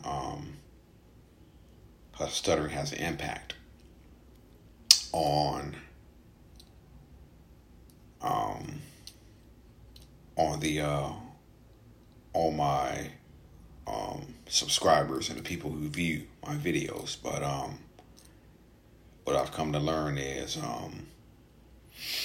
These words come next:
um, that really doesn't matter to, um, my subscribers. That really doesn't matter to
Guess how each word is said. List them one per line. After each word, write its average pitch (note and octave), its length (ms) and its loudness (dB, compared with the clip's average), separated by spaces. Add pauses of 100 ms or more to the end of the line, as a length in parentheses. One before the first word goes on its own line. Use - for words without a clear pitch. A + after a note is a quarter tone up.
(2000)
um, - 440 0
that C#2+ 180 2
really C2+ 260 -2
doesn't D2 460 -2
matter - 440 4 (680)
to, D2+ 760 -2 (220)
um, - 480 -6 (1600)
my D2 180 4
subscribers. D2 840 2
That - 140 -2
really D2 160 -2
doesn't - 280 -4
matter C2+ 280 -2
to C#2+ 560 0